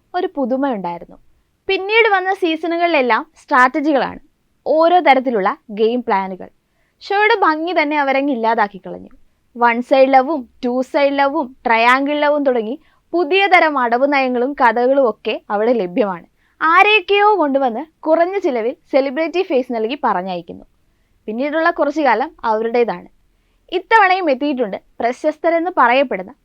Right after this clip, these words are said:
പത്തൊമ്പത് പേർ. ഒരു ട്രാൻസ്ജെൻഡർ ഉൾപ്പെടെ പതിനൊന്ന് സ്ത്രീകളും എട്ട് പുരുഷന്മാരുമാണ് ആറാം സീസണെ മാറ്റിമറിക്കാൻ എത്തിയിരിക്കുന്നത്. സ്ക്രിപ്റ്റഡ് അല്ല, ജനങ്ങൾ തീരുമാനിക്കുന്നവർ വിന്നർ എന്നുള്ളതൊക്കെ തീർച്ചയായും ഒരു വാക്കിൽ മാത്രം ഒതുങ്ങുന്ന ഒന്നാണ്.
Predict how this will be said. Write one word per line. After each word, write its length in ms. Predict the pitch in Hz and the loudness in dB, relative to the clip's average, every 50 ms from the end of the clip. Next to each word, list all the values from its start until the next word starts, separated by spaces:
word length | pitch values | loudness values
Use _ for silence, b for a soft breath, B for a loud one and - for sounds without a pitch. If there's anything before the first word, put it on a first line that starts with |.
| _ - | _ -6
പത്തൊമ്പത് 480 | 208 208 _ - 233 233 233 185 - | -6 -6 _ -4 -4 -2 -4 -6 -8
പേർ. 120 | _ - - _ _ _ _ _ _ _ _ _ _ _ _ _ _ _ _ _ _ - - | _ -18 -20 _ _ _ _ _ _ _ _ _ _ _ _ _ _ _ _ _ _ -4 -2
ഒരു 180 | 302 349 381 403 - | -2 0 0 -2 0
ട്രാൻസ്ജെൻഡർ 640 | 403 339 294 294 302 339 339 311 339 349 339 349 330 | 0 2 2 2 0 -4 -6 -4 -4 -2 0 0 0
ഉൾപ്പെടെ 400 | 302 262 254 - 226 208 226 302 _ _ _ - | 0 -2 -2 -2 -4 -4 -4 -8 _ _ _ 0
പതിനൊന്ന് 500 | 247 254 240 247 285 294 311 320 339 339 | 0 0 0 -2 -6 -4 -4 -6 -6 -8
സ്ത്രീകളും 500 | _ - 262 247 240 233 214 208 269 _ _ _ | _ -8 -6 -6 -4 -4 -6 -6 -6 _ _ _
എട്ട് 280 | 240 269 _ _ - 381 | -8 -8 _ _ -8 -6
പുരുഷന്മാരുമാണ് 1200 | 370 - 285 269 254 - 302 285 294 302 294 311 320 311 277 220 196 220 302 _ _ _ _ 247 | -4 -4 -6 -6 -4 -4 -6 -4 0 0 0 0 0 -2 -4 -6 -6 -10 -12 _ _ _ _ 0
ആറാം 380 | 240 247 269 285 320 339 349 | 2 4 4 4 2 0 -2
സീസണെ 340 | - 302 262 _ 285 269 277 | -6 -12 -8 _ -4 -4 -4
മാറ്റിമറിക്കാൻ 800 | 277 254 240 233 233 247 240 311 277 240 208 185 185 226 240 233 | -4 -4 -2 -2 -2 -4 -4 -4 -6 -4 -6 -6 -6 -6 -8 -8
എത്തിയിരിക്കുന്നത്. 580 | 196 175 - 185 180 180 - 175 - - - - _ _ _ _ _ _ _ _ _ _ _ _ _ | -8 -10 -8 -10 -10 -10 -14 -18 -18 -18 -20 -20 _ _ _ _ _ _ _ _ _ _ _ _ _
സ്ക്രിപ്റ്റഡ് 520 | _ _ - 403 403 311 _ - 427 392 | _ _ -2 -2 -2 -2 _ -2 2 4
അല്ല, 320 | 320 269 247 240 233 240 _ _ - | 4 4 4 2 0 -2 _ _ -14
ജനങ്ങൾ 420 | 196 196 247 262 277 294 320 339 | -2 0 0 0 0 0 -2 -2
തീരുമാനിക്കുന്നവർ 840 | 339 294 294 269 262 285 285 302 302 302 302 285 294 302 302 302 262 | -2 -2 -4 -4 -4 -2 -2 0 -2 -2 -2 -4 -2 -2 -2 -2 -2
വിന്നർ 340 | 254 254 240 247 262 294 302 | -4 -4 -4 -2 -2 0 0
എന്നുള്ളതൊക്കെ 600 | 277 262 262 262 254 254 254 240 214 202 247 311 _ _ _ | 0 -2 -2 0 0 0 0 -2 -4 -6 -10 -10 _ _ _
തീർച്ചയായും 580 | 311 320 339 370 349 - 381 294 247 220 277 302 - | -4 -2 -2 -4 -2 -2 0 0 0 0 -2 -2 0
ഒരു 160 | 247 247 285 | 0 0 2
വാക്കിൽ 360 | 254 240 214 214 - - 247 | 2 0 0 0 -2 -6 -6
മാത്രം 440 | 240 226 208 196 196 - 233 247 226 | -4 -2 -2 -2 -2 -2 -6 -6 -6
ഒതുങ്ങുന്ന 340 | 202 190 180 185 190 208 208 | -6 -8 -8 -10 -8 -8 -10
ഒന്നാണ്. 300 | 185 175 170 165 160 | -10 -12 -14 -18 -18